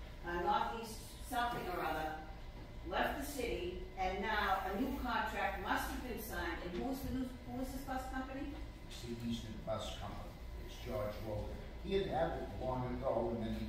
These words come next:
Speaker 2: lost it, and then he recovered it, and he, he had the license as of last year, and needed a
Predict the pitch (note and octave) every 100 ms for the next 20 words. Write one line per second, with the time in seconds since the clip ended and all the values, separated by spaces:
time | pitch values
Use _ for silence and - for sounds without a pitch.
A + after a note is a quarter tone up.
0 | G#2+ G#2+ G#2+ - A#2 A#2 - - - -
1 | G#2+ A2 A2 - - - - - G#2+ A2
2 | - C3+ G#2 G2 G#2+ G#2 F2+ - - -
3 | - - A#2 A2 - G#2+ G2+ - - -
4 | G#2+ G#2 - - - - A#2 A2+ - -
5 | - G#2+ A#2 A#2 A2+